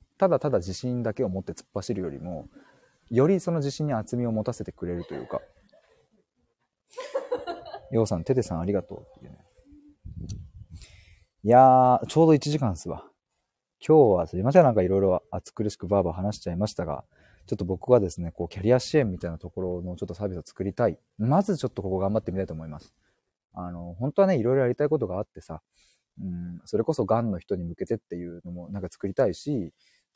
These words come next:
例えば、その、お母さんに向けて、えー、本音の場を、うん、作るっていうのもやりたいし、うん、なんかね、僕と同じように、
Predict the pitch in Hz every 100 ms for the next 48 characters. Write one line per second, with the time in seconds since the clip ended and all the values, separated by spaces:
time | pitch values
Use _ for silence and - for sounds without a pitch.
0 | - 165 135 85 78 _ 95 85 80 -
1 | - 135 147 107 87 80 - - 131 _
2 | _ _ _ _ _ - 90 87 98 107
3 | 104 107 101 101 127 123 - _ - 90
4 | 87 - 104 - 92 107 85 85 127 92
5 | - 87 82 - _ _ _ _ _ _
6 | 95 87 85 90 85 87 78 - 107 110
7 | 90 98 95 85 - - 98 - 101 107
8 | 123 156 131 123 113 -